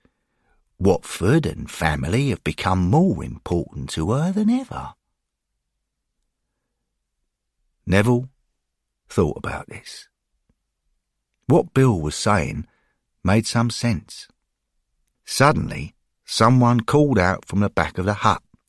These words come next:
"Programme's in!" Bill fetched two copies of that evening's game at Nottingham Forest and handed them to Neville. Bill said, "Take her to the City Ground, Neville, and look after her."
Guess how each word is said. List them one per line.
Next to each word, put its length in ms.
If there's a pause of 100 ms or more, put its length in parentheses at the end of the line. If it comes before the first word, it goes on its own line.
(500)
"Programme's 720
in!" 340 (1000)
Bill 280
fetched 420
two 220
copies 440
of 100
that 220
evening's 440
game 340
at 80
Nottingham 480
Forest 540 (400)
and 160
handed 420
them 180
to 120
Neville. 400 (920)
Bill 220
said, 340 (720)
"Take 420
her 160
to 160
the 120
City 600
Ground, 540
Neville, 580 (1200)
and 240
look 320
after 440
her." 220